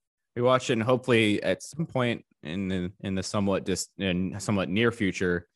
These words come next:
uh, more media will be allowed at the track, so I can, I can get out of my house here. But, uh, drive, uh, you know, best of luck, be safe, and, and look forward to talking again soon.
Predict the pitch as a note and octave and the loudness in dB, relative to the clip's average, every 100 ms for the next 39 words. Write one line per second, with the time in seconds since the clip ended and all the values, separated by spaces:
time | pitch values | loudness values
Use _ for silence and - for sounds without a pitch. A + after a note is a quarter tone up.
0 | _ _ _ _ _ - F2 E2+ E2+ F2+ | _ _ _ _ _ -12 -8 -6 -4 -4
1 | F2+ F#2 F2+ F2+ E2+ D#2 E2+ E2 E2+ E2 | -2 0 2 2 0 0 2 2 0 -4
2 | D#2+ F2 E2 - E2 - E2+ F2 D#2 E2+ | -2 -2 -2 -2 -4 -4 -4 -6 -6 -8
3 | F2 E2 E2+ E2 E2+ D#2+ D#2+ F2+ E2+ - | -6 -2 0 0 0 -4 -2 -2 -2 -2
4 | F2+ E2+ E2 E2+ E2+ - _ _ _ - | -2 0 2 0 0 -4 _ _ _ 0
5 | F#2+ F#2 F2+ E2+ A2+ G#2 G2+ A2 G2 F#2+ | 2 4 2 2 2 2 0 2 4 4
6 | F#2 F2 - - G2 F2 - _ A2+ A2 | 2 0 -2 -4 -2 -2 -8 _ 2 2
7 | A2+ G#2 A2+ A#2 - _ D#2 G#2+ G#2 A2 | 2 4 4 4 -2 _ -2 0 2 4
8 | A2+ A2+ G2+ F#2 D#2 F2+ F#2 F#2 G#2 F2+ | 4 2 0 0 -2 -2 -2 0 0 0
9 | F2+ F#2+ F2+ G2 F2+ E2+ - F#2+ E2 | 0 0 0 -2 0 -2 -2 -2 -4